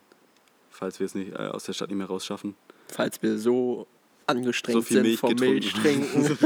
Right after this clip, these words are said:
Speaker 1: <laughs> So viel Milch getrunken haben, dass wir nicht mehr zurückfinden.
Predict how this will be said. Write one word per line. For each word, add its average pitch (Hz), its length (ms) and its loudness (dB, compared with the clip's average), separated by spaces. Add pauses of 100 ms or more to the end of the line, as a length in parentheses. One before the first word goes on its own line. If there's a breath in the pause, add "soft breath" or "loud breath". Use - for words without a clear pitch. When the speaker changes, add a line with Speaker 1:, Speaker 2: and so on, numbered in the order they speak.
Speaker 1:
<laughs> 320 460 0
So 127 100 2
viel 120 140 -6
Milch 117 200 2
getrunken 113 340 0
haben, 101 200 0
dass 101 160 0
wir 104 100 4
nicht 101 160 -2
mehr 101 240 0
zurückfinden. - 480 -2